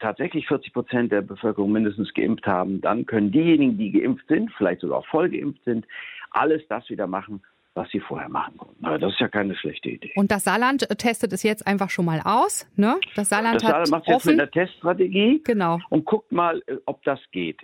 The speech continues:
Speaker 1: in der Zwischenzeit. Ich glaube, das ist ja überschaubar. Also
Speaker 2: Mhm.
Speaker 1: wir brauchen eine komplizierte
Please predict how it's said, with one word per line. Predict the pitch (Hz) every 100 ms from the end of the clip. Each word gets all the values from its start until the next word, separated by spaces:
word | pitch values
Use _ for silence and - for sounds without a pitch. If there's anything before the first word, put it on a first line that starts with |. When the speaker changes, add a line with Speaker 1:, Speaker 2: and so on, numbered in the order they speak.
| -
Speaker 1:
in | 160
der | 147
Zwischenzeit. | - 143 110 - 82 -
Ich | 117
glaube, | 131 151 147
das | 127
ist | 127 -
ja | 101
überschaubar. | 123 113 - 135 110 71 -
Also | - 226
Speaker 2:
Mhm. |
Speaker 1:
wir | 165
brauchen | 139 131 131
eine | 117 -
komplizierte | - 156 - - - 151 147 123